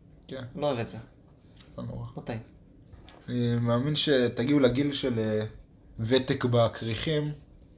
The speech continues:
Speaker 1: אתם גם תמצאו את הפסטו, את ה-
Speaker 2: את המלפפון חמוץ בשבילכם.
Speaker 1: כן. אני אוהב פסטו, אבל ב-, עכשיו בדברים ספציפיים מאוד.
Speaker 2: אני לא אוהב פסטו.
Speaker 1: זה נחמד.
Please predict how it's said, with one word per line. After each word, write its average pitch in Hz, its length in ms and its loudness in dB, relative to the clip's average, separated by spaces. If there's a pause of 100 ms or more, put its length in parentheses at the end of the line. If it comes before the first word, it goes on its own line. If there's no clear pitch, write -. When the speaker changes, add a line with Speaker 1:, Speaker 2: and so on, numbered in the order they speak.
(960)
Speaker 1:
אתם 135 160 0
גם 196 140 6
תמצאו 175 300 2
את 127 100 -2
הפסטו, 117 600 -2
את - 160 -10
ה- 107 220 -4 (240)
Speaker 2:
את - 60 -12
המלפפון 127 320 -2
חמוץ 135 320 -4
בשבילכם. 120 500 -4
Speaker 1:
כן. 120 240 -2 (180)
אני 156 200 2
אוהב 240 120 8
פסטו, 240 340 0
אבל 156 220 0
ב-, 127 40 0 (200)
עכשיו 139 200 0
בדברים 151 320 -2
ספציפיים 139 560 -4
מאוד. 113 260 0 (560)
Speaker 2:
אני 151 120 -4
לא 131 60 2
אוהב 117 120 -4
פסטו. - 220 -12 (1200)
Speaker 1:
זה 117 60 -8
נחמד. 113 340 -4